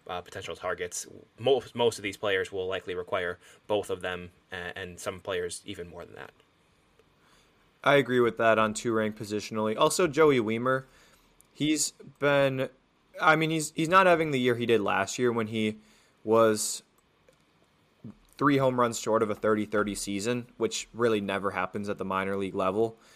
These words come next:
Speaker 2: 'Cause if you start playing really well, then you're gonna get promoted, and then there's a good chance that you're not gonna keep performing at that level. But he did, even after getting p-, promoted. And now he's in Double A, and he's still been pretty good in Double A.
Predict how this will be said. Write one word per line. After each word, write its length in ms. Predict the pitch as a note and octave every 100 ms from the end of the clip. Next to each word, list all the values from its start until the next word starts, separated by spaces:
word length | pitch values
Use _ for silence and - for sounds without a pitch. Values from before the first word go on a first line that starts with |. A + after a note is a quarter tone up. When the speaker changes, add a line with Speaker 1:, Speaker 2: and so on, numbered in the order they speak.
| _ -
Speaker 2:
'Cause 160 | B2+
if 180 | C3+ C3
you 60 | B2+
start 300 | C#3+ C3 -
playing 340 | B2+ B2 A2
really 280 | G#2 G#2+ G2+
well, 260 | F#2+ G#2 A2
then 160 | A2+
you're 100 | A#2
gonna 180 | G#2 A2+
get 220 | G#2 G#2
promoted, 560 | - G2+ G#2 G2+ F#2+ G2 _ _ _ -
and 160 | A2+ A2+
then 120 | G#2+
there's 160 | G#2+ G2+
a 40 |
good 160 | A2 G2
chance 300 | G#2 G2 -
that 100 | G#2+
you're 100 | G#2
not 300 | G2+ - _ -
gonna 180 | A2 G#2
keep 260 | - G2 _ _
performing 500 | G#2 - A2 G#2 G2+
at 100 | F#2+
that 160 | F#2+ -
level. 260 | A#2 A2 F#2+
But 160 | A2
he 100 | D#3+
did, 240 | C#3+ C3+ G2+
even 220 | G2+ G2+
after 240 | F#2+ G2
getting 240 | G2 G2 F#2
p-, 100 | - _
promoted. 520 | - F#2 G#2 G2+ F#2 - _ _ _ _
And 80 | C#3
now 140 | D#3
he's 140 | E3+ D3
in 100 | A#2
Double 300 | G#2+ G#2 A2
A, 80 | A2
and 80 |
he's 140 | C#3 -
still 160 | A3
been 180 | A3 C#3+
pretty 300 | - C3+ A#2
good 160 | G#2 G#2
in 100 | G2
Double 320 | F#2 F#2+ F#2+
A. 160 | G2